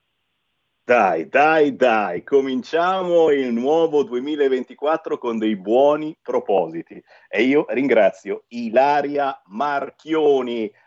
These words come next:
autrice, scrittrice, coach, trainer, counselor olistica, ma soprattutto, eh,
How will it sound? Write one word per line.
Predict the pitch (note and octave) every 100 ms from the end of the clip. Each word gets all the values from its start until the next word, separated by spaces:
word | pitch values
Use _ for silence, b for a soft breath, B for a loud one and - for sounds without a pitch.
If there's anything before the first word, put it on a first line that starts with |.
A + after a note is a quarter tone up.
| b -
autrice, | A2+ A#2 - A3 G3+ A3 A3 - _
scrittrice, | _ F2+ - E3 G#3+ D#3+ E3+ E3+ _
coach, | - E3+ E3 - - -
trainer, | - D#3+ D#3 C#3 C3 B2
counselor | - D3+ B2+ - A#2 A2 G#2+
olistica, | A#2 C3 F#3+ - F#3 E3+ E3+ - b b
ma | B2+ -
soprattutto, | - C#3 D3 B2 A#2+ G#2 A#2 G#2 - -
eh, | G2 G2